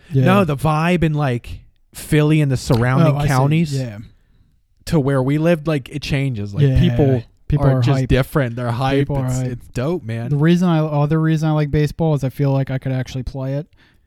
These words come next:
Speaker 1: because you'll just look at some of
Speaker 2: You
Speaker 1: those
Speaker 2: can't
Speaker 1: guys.
Speaker 2: play, yeah, but you can't.
Speaker 1: No, I know I can't, but, like, it's like I, I could play it way. I, I could sooner play baseball than I could play fucking football.
Speaker 2: Oh yeah.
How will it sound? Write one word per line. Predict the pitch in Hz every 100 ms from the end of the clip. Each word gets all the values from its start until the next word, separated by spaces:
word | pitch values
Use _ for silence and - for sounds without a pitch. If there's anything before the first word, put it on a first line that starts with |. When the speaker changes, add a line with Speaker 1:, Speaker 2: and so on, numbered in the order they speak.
| -
Speaker 1:
because | 147 147 135 131 - - - 147
you'll | 147 143
just | 147 -
look | 151
at | 165
some | 160 160
of |
Speaker 2:
You | 160
Speaker 1:
those | -
Speaker 2:
can't | 151 156
Speaker 1:
guys. | 143
Speaker 2:
play, | 123
yeah, | 147 139 120 113
but | 139
you | 143 156
can't. | 131 101 95 -
Speaker 1:
No, | 180 175
I | 156
know | 160 151
I | 135
can't, | - 151 135 131
but, | 156 135
like, | 131 120 - _ _ _ _ _ -
it's | 165 - -
like | 160 151
I, | 147 175
I | 147
could | 143
play | - 165
it | 143
way. | 135 147 151 143 _ _ _
I, | 160 160 180
I | 156 147
could | 147 139
sooner | - 208 220 196
play | 151
baseball | 147 143 156 190 190
than | 160 135
I |
could | 131 117
play | 135
fucking | - 131 117
football. | 131 120 113 95
Speaker 2:
Oh | 185
yeah. | 151 107 98